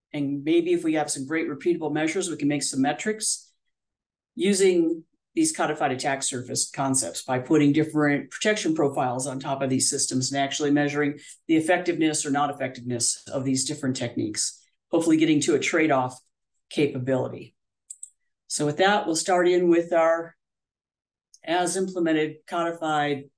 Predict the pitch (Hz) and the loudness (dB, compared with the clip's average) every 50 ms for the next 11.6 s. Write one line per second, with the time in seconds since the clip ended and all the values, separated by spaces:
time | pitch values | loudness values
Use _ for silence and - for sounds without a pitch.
0 | _ _ - 151 151 147 151 127 - 120 113 107 - - - - - - - - | _ _ -4 -4 -4 -4 -6 -8 -6 -6 -6 -6 -8 -8 -6 -4 -2 -2 -2 -2
1 | - - _ _ _ _ _ _ _ _ _ _ _ - - 170 175 175 175 190 | -6 -12 _ _ _ _ _ _ _ _ _ _ _ 2 6 6 6 6 6 4
2 | 190 185 170 147 156 170 180 202 208 208 208 208 208 208 190 190 180 175 180 170 | 4 4 4 6 6 6 6 4 4 2 2 2 0 2 2 2 4 4 4 2
3 | 170 - 170 151 143 143 151 175 170 202 220 214 - - 147 143 151 147 143 147 | 2 2 0 0 2 2 2 2 2 2 0 0 -2 -4 -6 -6 -6 -4 -4 -4
4 | 139 - 139 151 156 151 151 156 139 - - 156 147 143 143 143 143 151 - - | -2 -2 0 2 2 2 2 0 -4 -4 0 0 2 4 4 2 2 0 -2 -4
5 | 175 175 - 190 180 185 190 196 202 196 - - _ _ _ _ _ _ _ _ | -4 -4 -2 0 2 2 2 0 -2 -4 -10 -18 _ _ _ _ _ _ _ _
6 | - 170 175 175 175 175 175 175 180 180 180 180 180 185 180 170 170 170 - - | 0 2 2 4 4 2 2 2 2 2 0 2 2 2 0 0 -2 -4 -8 -14
7 | _ _ - 156 156 170 220 208 208 - - 151 139 135 131 135 135 135 135 131 | _ _ -4 -2 -2 -2 -2 -4 -4 -4 -4 -2 -2 -2 0 0 0 0 -2 -4
8 | 131 131 - _ 160 143 - - - - 165 165 165 165 170 170 160 160 156 156 | -4 -6 -8 _ -6 -6 -4 -6 -4 0 2 4 4 6 6 6 6 6 6 6
9 | 160 160 160 156 - 151 143 139 - - - - 180 175 180 180 180 - 190 180 | 6 6 6 6 4 0 -4 -4 -6 -8 -4 0 0 2 2 0 0 0 0 0
10 | 190 190 190 - - - - - 151 160 160 156 151 147 160 160 156 - - 180 | 0 0 -2 -4 -6 -6 -6 -4 0 0 2 2 0 0 -2 -2 -2 0 0 2
11 | 180 185 185 185 185 185 190 190 - - - - | 2 2 2 0 0 -2 0 0 -2 -4 -4 -8